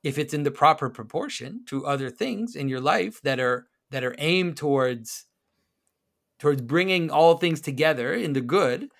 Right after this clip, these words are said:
Uh, but if you live a life of just entertainment, right, it's like saying, "Is eating dessert bad?" It's not bad if, if it's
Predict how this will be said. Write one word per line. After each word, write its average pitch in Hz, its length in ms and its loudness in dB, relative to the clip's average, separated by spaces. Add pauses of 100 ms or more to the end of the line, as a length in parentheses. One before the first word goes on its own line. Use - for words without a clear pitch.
(380)
Uh, 143 120 2
but 143 140 -2
if 156 180 0
you 160 100 2
live 175 320 8
a 151 100 8
life 160 360 4
of 127 160 -4
just 147 300 2
entertainment, 151 840 -4 (680)
right, 131 220 -6
it's 151 120 -8
like 160 220 -2
saying, 175 560 0
"Is 135 180 -6
eating 160 280 -2
dessert 135 500 -2
bad?" 131 420 2
It's 151 160 -6
not 202 280 -4
bad 165 420 2
if, - 320 -8 (520)
if 147 220 -4
it's 143 220 -4